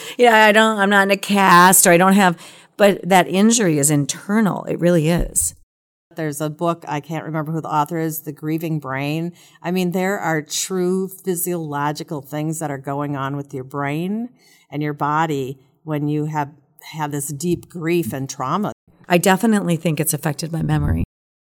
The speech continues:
Speaker 2: Absolutely. And so those are the things that,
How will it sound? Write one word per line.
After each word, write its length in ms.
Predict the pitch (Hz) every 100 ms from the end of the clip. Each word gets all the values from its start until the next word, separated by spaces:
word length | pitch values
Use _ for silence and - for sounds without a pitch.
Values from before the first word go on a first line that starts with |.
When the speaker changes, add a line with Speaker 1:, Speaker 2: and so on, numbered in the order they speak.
| -
Speaker 2:
Absolutely. 540 | 160 160 160 151 175
And 180 | 180 180
so 220 | - 185
those 240 | 185 196 202
are 120 | 208
the 80 | 190
things 380 | 190 175 170
that, 340 | 165 156 151